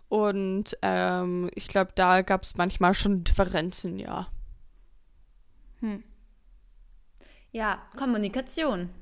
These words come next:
Speaker 2: ne?
Speaker 1: Communication is key, aber da will man auch, man muss das auch wollen. Man muss halt auch kommunizieren wollen. Und
Speaker 2: Ja.
Speaker 1: wenn man irgendwie so denkt, „Gar keinen Bock
Speaker 2: Ja.
Speaker 1: gerade“,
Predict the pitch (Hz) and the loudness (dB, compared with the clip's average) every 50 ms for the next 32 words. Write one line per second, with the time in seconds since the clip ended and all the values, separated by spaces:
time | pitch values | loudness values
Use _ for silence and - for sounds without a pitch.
0 | - - - - - 202 190 202 220 - - 226 214 214 214 208 190 233 226 220 | -18 -18 -20 -14 -10 -8 -6 -6 -8 -6 -2 0 2 4 4 4 2 2 0 0
1 | 240 220 208 - - 247 202 208 220 214 208 202 269 269 294 277 247 240 - - | -2 -4 -6 -2 4 6 6 6 6 4 6 6 6 6 8 8 8 6 6 0
2 | - - - - - 240 247 277 277 - 269 262 247 220 196 202 220 226 196 170 | -6 -8 -6 6 10 12 12 12 10 8 6 4 2 4 10 10 10 10 10 8
3 | 165 175 175 190 226 220 - 247 214 - - 240 240 233 226 214 - - 262 208 | 4 2 2 2 2 0 0 0 0 2 4 4 4 4 2 0 0 2 0 2
4 | 185 180 180 196 208 208 196 196 202 202 202 196 202 190 180 175 175 190 196 202 | 4 4 4 6 6 4 2 4 4 4 4 4 2 0 -2 0 0 0 0 2
5 | - 185 190 196 196 190 185 190 190 - 170 170 180 185 | 0 -2 0 2 2 2 0 -2 -2 -2 0 2 0 0